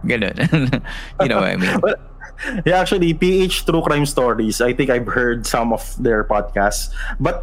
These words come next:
Speaker 2: kasi talagang hindi pa ako masyadong ano sa podcast nung time na yun eh. Wala akong idea. So, mainly on the mainstream, ako nakakapanood, sinusundan. Like yung mga Netflix series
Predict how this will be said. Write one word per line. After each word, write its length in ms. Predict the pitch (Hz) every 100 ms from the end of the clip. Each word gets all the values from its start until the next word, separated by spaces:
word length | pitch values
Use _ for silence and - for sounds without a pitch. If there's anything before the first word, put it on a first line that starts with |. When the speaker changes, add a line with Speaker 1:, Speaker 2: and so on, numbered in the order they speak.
| - -
Speaker 2:
kasi 160 | 170
talagang 400 | 190 185 175 170
hindi 80 | 160
pa 160 | 151 139
ako 80 |
masyadong 480 | 147 139 135 131 127
ano 80 | 127
sa 160 | 127 123
podcast 480 | 107 107 117 107
nung 160 | 120 107
time 160 | 110 107
na 160 | 113
yun 80 | 117
eh. 80 | 98
Wala 160 | 107
akong 240 | 98 117 110
idea. 560 | 110 110 101 95 90 - -
So, 400 | - 165 165 165
mainly 520 | 160 170 165 160 170 139
on 240 | 135 131
the 320 | 123 117 127 110
mainstream, 680 | 143 135 - 135 127 101 - - -
ako 240 | 120 127
nakakapanood, 720 | 120 120 117 110 110 120 117
sinusundan. 480 | - 110 - 113 107
Like 160 | 113 127
yung 160 | 139
mga 160 | 127 120
Netflix 400 | 110 - 117 -
series 640 | 151 147 139 131 - -